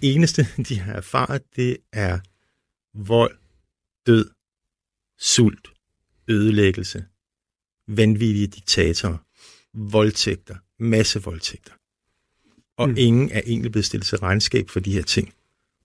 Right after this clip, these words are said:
Speaker 1: Du har en stat, som du ikke stoler på. En del af statens opgave er jo, et, at beskytte dig, og to, at sørge for, at du får hævn. Det er derfor, vi har et strafferetssystem, ikke? En del af det, at vi har et,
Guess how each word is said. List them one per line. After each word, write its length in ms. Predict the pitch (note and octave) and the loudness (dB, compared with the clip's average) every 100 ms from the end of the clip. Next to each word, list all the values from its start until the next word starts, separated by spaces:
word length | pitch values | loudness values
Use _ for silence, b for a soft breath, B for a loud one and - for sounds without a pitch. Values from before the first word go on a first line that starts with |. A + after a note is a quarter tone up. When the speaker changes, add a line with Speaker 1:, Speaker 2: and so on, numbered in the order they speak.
| _ _ _ _ _ _ _ _ | _ _ _ _ _ _ _ _
Speaker 1:
Du 80 | - | -8
har 260 | G#2+ C3+ C3 | -2 -2 -2
en 300 | A#2+ G#2+ F#2+ - _ _ _ _ | -2 -4 -4 -10 _ _ _ _
stat, 540 | - - C3 C3+ G#2 - _ _ _ _ _ _ _ _ _ | -8 -2 0 0 -2 -14 _ _ _ _ _ _ _ _ _
som 140 | - | -10
du 80 | F#2+ | -6
ikke 100 | F#2+ | -2
stoler 340 | - A#2+ A2+ A#2 | 2 2 2 -2
på. 240 | - G#2 - _ _ _ _ | -2 -6 -6 _ _ _ _
En 80 | - | -4
del 200 | G2+ C3+ | 0 0
af 60 | B2 | 0
statens 340 | - A2 A2+ | 0 0 -2
opgave 460 | - G2+ - A2 G#2 | -6 -4 0 2 2
er 120 | G#2 G2+ | 0 0
jo, 160 | A#2 A2 _ _ - | 0 -4 _ _ -2
et, 180 | D#3+ F3+ | -2 -2
at 60 | - | -10
beskytte 360 | F#2+ - B2 - | -12 -6 -6 -4
dig, 80 | F3 - _ _ _ _ _ _ - | -12 -12 _ _ _ _ _ _ -4
og 120 | C#3 | 0
to, 300 | - D3 - | 2 2 2
at 60 | A2+ | -2
sørge 220 | A2+ A2 | 2 2
for, 120 | - | 2
at 40 | G#2 | -2
du 60 | |
får 140 | - G#2 | -2 -2
hævn. 240 | G#2 - - _ | -2 -4 -10 _
Det 100 | - | -12
er 40 | - | -2
derfor, 120 | B2+ | 0
vi 80 | B2+ | 0
har 100 | F2 | -4
et 80 | - | -4
strafferetssystem, 840 | - F2 E2 - - - - - | -2 -4 -4 -12 -18 -14 -12 -6
ikke? 140 | A#2+ B2 _ | -6 -8 _
En 100 | B2+ - | -6 0
del 160 | F#3+ | 0
af 60 | E3 | 0
det, 240 | C#3 D3 C3+ | -2 -4 -4
at 80 | |
vi 60 | A#2 | -6
har 240 | G2+ A2+ - | -6 -8 -4
et, 200 | G#2+ | -6